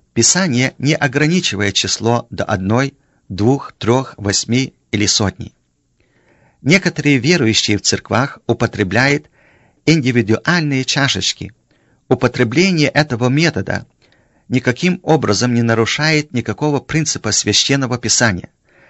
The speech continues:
Этот вопрос каждая церковь должна решить для себя,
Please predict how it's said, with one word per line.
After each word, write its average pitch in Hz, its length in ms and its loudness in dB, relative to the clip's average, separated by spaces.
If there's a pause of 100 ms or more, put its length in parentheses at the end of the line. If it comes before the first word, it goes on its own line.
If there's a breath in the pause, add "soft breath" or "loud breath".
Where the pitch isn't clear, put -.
(400 soft breath)
Этот 170 380 2
вопрос 143 600 0 (100)
каждая 131 460 2
церковь 151 440 -2
должна 107 380 0
решить 127 360 0
для 117 100 -2
себя, 104 400 -4